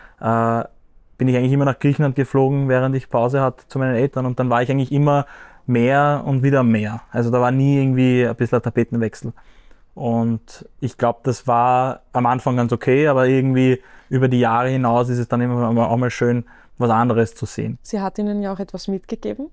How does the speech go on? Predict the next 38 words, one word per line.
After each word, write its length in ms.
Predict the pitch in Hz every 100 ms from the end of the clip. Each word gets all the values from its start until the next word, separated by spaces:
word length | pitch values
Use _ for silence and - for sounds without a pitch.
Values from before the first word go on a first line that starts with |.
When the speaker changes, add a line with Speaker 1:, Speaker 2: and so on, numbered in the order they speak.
| -
Speaker 2:
für 100 | 220
die 100 | 220
Olympischen 320 | 214 214 240
Speaker 1:
Genau. 140 | 226
Speaker 2:
Spiele. 400 | 220 - 202 247
Die 140 | 247 220
dritte 260 | 214 226
Sache, 300 | 226 202 208
die 100 | 220
Sie 100 | 214
mitgebracht 680 | 220 202 - 226 185 180 -
haben, 260 | 170 180 269 - - - - _ -
einen 220 | 214 220
Energiestein. 960 | 220 233 233 233 - - 147 127 139 117 - -
Speaker 1:
Genau, 200 | 160 123
also 400 | 127 139 143 139 - - -
ich, 160 | 143 - - - - - -
um 180 | - 135
das 160 | 127 135
nochmal 240 | 131 127
abzuklären, 480 | - - 135 131 127
ich 100 | -
bin 120 | 135
jetzt 180 | 127 -
da 80 | 120
nicht, 280 | 127 -
äh, 200 | 131 120
extrem 600 | 117 - - 123 127 131
gläubig 440 | 120 123 123 131 127
an 80 | 123
diese 160 | 120
ganzen 260 | 120 117 127
Sachen, 340 | 117 120 143
aber 120 | 131
ich 100 | 127
muss 160 | 139 131
sagen, 260 | 131 131 - - - - - -
äh, 440 | 127 127 127 123